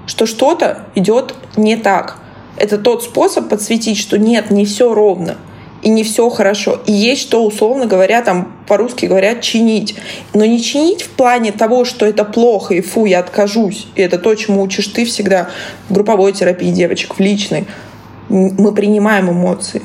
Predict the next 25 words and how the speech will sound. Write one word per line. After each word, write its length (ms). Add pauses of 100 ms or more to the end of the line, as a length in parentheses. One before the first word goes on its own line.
(140)
Нет 280
понятия 400
плохого 500
и 20
хорошего. 560
Есть 260
понятие 400
то, 180
что 180
мне 180
дает 300
сейчас 360
ценность, 320
что 160
я 100
могу 280
из 120
этого 300
взять. 360 (1120)
И 380
получается 640
в 60
этом 380
огромный 440
дар. 400